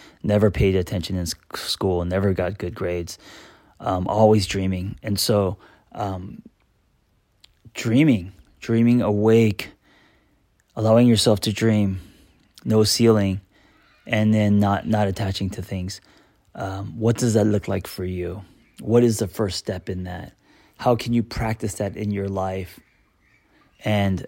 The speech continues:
not as, uh, something you do once or as an exercise, but something you, you do every day as a way of life.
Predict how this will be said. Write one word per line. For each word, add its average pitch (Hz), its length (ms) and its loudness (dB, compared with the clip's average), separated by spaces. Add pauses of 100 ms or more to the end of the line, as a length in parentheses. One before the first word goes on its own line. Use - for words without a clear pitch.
(760)
not 113 460 4
as, 101 460 0
uh, 101 160 0
something 104 320 0
you 98 100 0
do 98 140 -2
once 104 460 0 (240)
or 104 120 0
as 101 160 2
an 104 80 0
exercise, 104 600 0
but 107 120 -6
something 107 280 0
you, 98 180 -2 (840)
you 107 120 0
do 104 140 2
every 95 180 0
day 98 340 0
as 101 160 -4
a 98 80 -4
way 104 220 2
of 113 100 4
life. 90 280 -6